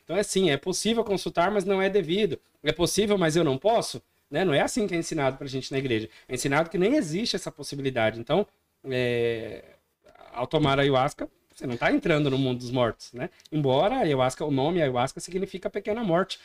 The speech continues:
Por isso que a maior parte das pessoas, re-, elas, é, vivenciam a própria morte na ayahuasca,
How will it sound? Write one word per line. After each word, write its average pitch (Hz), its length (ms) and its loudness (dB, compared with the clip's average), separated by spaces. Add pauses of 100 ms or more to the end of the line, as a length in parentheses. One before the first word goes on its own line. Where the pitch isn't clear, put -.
(200)
Por 135 100 -4
isso 151 160 -4
que 202 120 0
a 190 60 4
maior 160 180 2
parte 151 260 0
das 139 100 -8
pessoas, 151 440 -6
re-, 139 240 -2 (360)
elas, 131 320 -4 (220)
é, 120 380 -6 (360)
vivenciam 202 720 2
a 202 60 2
própria 196 320 0
morte 156 320 0
na 170 60 -2
ayahuasca, 180 420 0